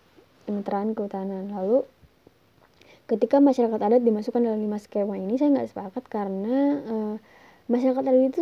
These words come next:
sudah berbeda dengan hutan negara, karena masyarakat adat itu diatur oleh aturan-aturan adat yang berada di kondisi lokal tersebut di daerah itu, sehingga itu sangat berbeda dengan konsep skema hutan perhutanan sosial.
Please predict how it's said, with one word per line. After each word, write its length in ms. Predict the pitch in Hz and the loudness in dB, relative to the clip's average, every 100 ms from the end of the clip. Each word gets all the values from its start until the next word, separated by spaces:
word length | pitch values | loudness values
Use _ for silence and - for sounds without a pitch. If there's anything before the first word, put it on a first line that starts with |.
| 330 | 2
sudah 160 | 254 214 | 4 4
berbeda 320 | 214 220 285 | 4 6 6
dengan 240 | 262 220 214 | 6 2 -4
hutan 160 | 214 | -4
negara, 560 | 202 208 240 254 208 202 | -2 0 0 0 -2 -4
karena 240 | 202 233 | -4 0
masyarakat 460 | 277 269 233 226 220 | 0 0 -2 -2 -4
adat 200 | 208 208 | -2 0
itu 80 | 208 | 2
diatur 560 | 262 226 208 208 285 - | 4 4 2 0 0 2
oleh 480 | 226 220 208 220 269 | -2 -2 -2 -2 -2
aturan-aturan 720 | 262 277 294 294 285 285 294 | -2 -2 0 0 0 -2 -2
adat 400 | 311 320 277 240 226 | 0 4 4 4 0
yang 80 | |
berada 320 | 220 208 233 262 | 0 2 2 2
di 400 | 202 240 302 - - - _ - | 2 2 0 -2 -16 -20 _ -4
kondisi 400 | 214 214 240 262 | -2 0 2 2
lokal 400 | 226 220 262 269 | 0 -2 -4 -4
tersebut 480 | 247 226 226 247 | -6 -4 2 2
di 80 | 254 | 4
daerah 320 | 226 220 226 | 2 0 -4
itu, 400 | 240 269 - 214 | -6 -6 -4 -6
sehingga 480 | 214 247 262 277 311 | -2 0 2 4 2
itu 160 | 311 330 | 0 -2
sangat 320 | 294 233 220 | -2 -2 -2
berbeda 320 | 220 220 254 | 2 4 4
dengan 240 | 226 208 208 | 2 -2 -6
konsep 320 | 196 202 202 _ _ _ _ | -6 -8 -12 _ _ _ _
skema 320 | - 214 202 | -10 -6 -4
hutan 240 | 202 196 | -6 -6
perhutanan 240 | 202 202 196 | -6 -8 -10
sosial. 400 | 202 - 196 | -10 -6 -6